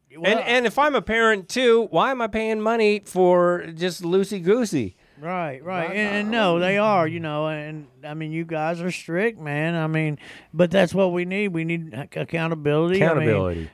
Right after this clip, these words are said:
Speaker 1: you
Speaker 2: That's
Speaker 1: know,
Speaker 2: the
Speaker 1: just,
Speaker 2: word.
Speaker 1: uh,
Speaker 2: That's
Speaker 1: be
Speaker 2: the
Speaker 1: called
Speaker 2: word.
Speaker 1: out of the blue and come in and, "Hey, you know, let's drop you, baby. Let's see what you got going on."
Speaker 2: <laughs>
Speaker 1: And, you know, you, you have classes during the day. Uh, I, and I was impressed. You know, I was. I was like, "Wow, okay."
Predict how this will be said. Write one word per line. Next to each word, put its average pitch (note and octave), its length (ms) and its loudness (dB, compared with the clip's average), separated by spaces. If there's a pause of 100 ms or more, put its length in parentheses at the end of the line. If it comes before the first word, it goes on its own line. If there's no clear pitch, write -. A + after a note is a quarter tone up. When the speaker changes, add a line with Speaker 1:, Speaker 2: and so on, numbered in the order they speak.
Speaker 1:
you D3 60 -4
Speaker 2:
That's C#3+ 160 6
Speaker 1:
know, D#3 120 4
Speaker 2:
the D#3+ 120 0
Speaker 1:
just, D3+ 60 4
Speaker 2:
word. D3 200 -2
Speaker 1:
uh, C#3+ 300 2
Speaker 2:
That's D3+ 100 2
Speaker 1:
be D3+ 160 2
Speaker 2:
the D3 100 -4
Speaker 1:
called D#3+ 240 6
Speaker 2:
word. D#3+ 80 0
Speaker 1:
out D#3+ 120 2
of D#3+ 60 -2
the D3+ 80 0
blue D3+ 380 2
and D#3+ 140 -2
come D3 240 -6
in D#3+ 240 -2
and, D#3 100 -4
"Hey, D#3+ 300 0
you C#3 140 -4
know, C#3 180 -2
let's C#3+ 180 -2
drop E3+ 340 0
you, C#3 120 -6
baby. C#3 240 0
Let's D3 160 -2
see F3 80 -6
what D#3 200 0
you E3 60 -2
got D#3+ 240 -4
going F3+ 260 0
on." F#3+ 280 2
Speaker 2:
<laughs> - 40 -20 (300)
Speaker 1:
And, D#3 320 2
you E3 80 4
know, D3+ 160 4
you, D#3 160 0
you D3 220 0
have D3 160 0
classes D3 560 -2
during D#3 300 -4
the D3 60 -6
day. D3+ 380 0
Uh, C3+ 240 0 (380)
I, G#3 180 0
and B3+ 160 2
I D4 60 4
was D4 180 4
impressed. A3 640 0
You E3 100 -6
know, D3+ 140 0
I D#3+ 100 2
was. E3 300 2
I - 20 -4
was D3 80 -4
like, C#3+ 140 -4
"Wow, E3 380 0
okay." D#3 360 -2